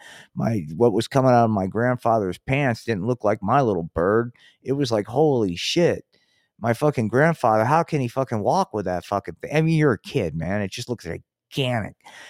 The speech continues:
And then he's just like, this fucking stream of piss that was hitting that bucket was like fucking Niagara Falls on steroids, man. This represented normalcy to me. I'm like, "This is what you do." I mean, you, you, you know, you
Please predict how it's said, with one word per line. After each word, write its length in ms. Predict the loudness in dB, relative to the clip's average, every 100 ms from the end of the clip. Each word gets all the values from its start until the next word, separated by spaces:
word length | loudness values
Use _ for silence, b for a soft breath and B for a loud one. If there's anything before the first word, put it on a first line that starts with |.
| B B
And 140 | 0 4
then 140 | 4
he's 160 | 2 0
just 180 | -2
like, 220 | -2 -2 0
this 240 | -2 -2
fucking 480 | -4 -2 0 0 -2
stream 460 | -4 -2 0 2
of 180 | 0 -2
piss 280 | -2 -2 -2
that 100 | -6
was 140 | -4
hitting 200 | -4 -4
that 220 | -2 -4 0
bucket 340 | 0 0 -4
was 180 | -4 -4
like 180 | -4 -6
fucking 520 | -6 -4 -2 -2 -4 B B B -4
Niagara 400 | 0 2 2 0
Falls 340 | 0 2 2
on 120 | -2
steroids, 680 | -6 -2 0 2 2 0 -2
man. 240 | -2 -2 0
This 200 | 0 2
represented 500 | 0 0 0 2 2
normalcy 600 | 4 4 2 -4 -8 -8
to 160 | -8
me. 240 | -10 -12 -14 b b b b
I'm 220 | -2 0
like, 300 | 2 0 -2
"This 180 | -4 -4
is 100 | -2
what 220 | 0 0
you 120 | 0 -2
do." 480 | 2 2 2 0
I 60 | 0
mean, 340 | 0 0 0
you, 200 | 0 0
you, 300 | 0 -2 -6 -4
you 140 | -2
know, 180 | 0 2
you 260 | 2 0